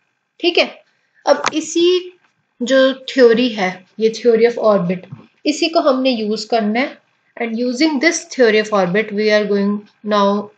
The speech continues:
going to prove the Kepler first law, ठीक है। तो इसके लिए आप ये देखें कि हमें, अ, we know that in the case of inverse square law, ठीक है,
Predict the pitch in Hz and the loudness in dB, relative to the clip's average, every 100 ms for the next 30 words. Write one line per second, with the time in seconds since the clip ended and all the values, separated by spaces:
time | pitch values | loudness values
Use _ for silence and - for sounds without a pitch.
0 | _ 208 202 202 196 202 214 202 185 233 | _ -6 -2 -2 -4 -6 -4 -4 -4 -6
1 | 254 208 185 - 240 294 - _ _ _ | -2 -2 -2 -2 0 0 -6 _ _ _
2 | _ _ 262 - - - 185 180 _ _ | _ _ 0 0 -10 -10 -10 -10 _ _
3 | _ _ _ _ _ _ - 277 370 _ | _ _ _ _ _ _ -18 -14 -14 _
4 | _ _ _ _ _ _ _ _ _ _ | _ _ _ _ _ _ _ _ _ _
5 | - - - 269 - 320 320 311 320 330 | -8 -8 -6 -12 -4 -2 0 0 2 2
6 | - - _ 247 254 269 226 214 220 220 | 0 -12 _ -2 0 0 0 -2 -8 -6
7 | 254 254 262 254 254 294 - 240 233 240 | -4 -2 0 0 2 2 0 -4 -4 -4
8 | 262 262 254 220 208 240 - _ _ _ | -2 0 2 4 2 0 -12 _ _ _
9 | 269 269 277 277 285 302 285 269 269 - | -4 -4 -2 0 0 2 2 2 0 -8
10 | 262 254 247 262 277 - - 247 233 226 | -4 -2 4 4 4 -2 -6 0 2 2
11 | 202 185 180 - _ _ _ _ _ _ | 0 -2 -4 -14 _ _ _ _ _ _
12 | - 247 - | 0 0 0